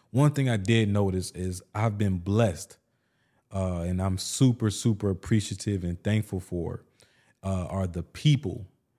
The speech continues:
that I've been blessed to meet this year,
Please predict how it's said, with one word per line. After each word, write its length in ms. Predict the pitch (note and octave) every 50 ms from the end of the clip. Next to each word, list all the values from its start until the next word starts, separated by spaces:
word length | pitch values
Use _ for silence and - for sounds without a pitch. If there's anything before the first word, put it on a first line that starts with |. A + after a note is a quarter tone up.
| _ _ _ -
that 380 | G#2+ G#2 G2+ F#2+ F#2+ F#2 - _ _ _ _ _ -
I've 260 | G#2+ G#2+ G#2+ F#2+ F2+
been 200 | F#2+ F#2 F2 E2+
blessed 420 | E2+ G2 G#2 A2+ A2 G2 - -
to 80 | - F#2
meet 320 | F2 F#2 G#2+ A#2 A#2+ -
this 200 | C3 B2+ B2 -
year, 360 | C3 C3 C3 C3 C3 C3 C3